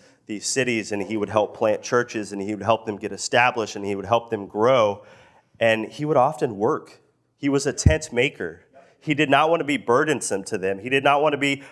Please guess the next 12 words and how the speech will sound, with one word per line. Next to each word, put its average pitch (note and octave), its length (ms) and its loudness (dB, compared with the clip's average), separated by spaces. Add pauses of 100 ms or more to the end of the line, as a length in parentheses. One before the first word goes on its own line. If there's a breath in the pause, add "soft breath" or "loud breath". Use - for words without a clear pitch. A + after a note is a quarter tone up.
a A#2+ 100 2
charge C#3+ 520 2
unto C#3 340 0
them. F2+ 280 -4 (360 soft breath)
He D#3 140 -4
desired C#3 600 2
that B2+ 160 -2
their F3 180 2
focus C#3 520 0
would B2 100 -10
be A2+ 140 -10
wholly E3+ 760 2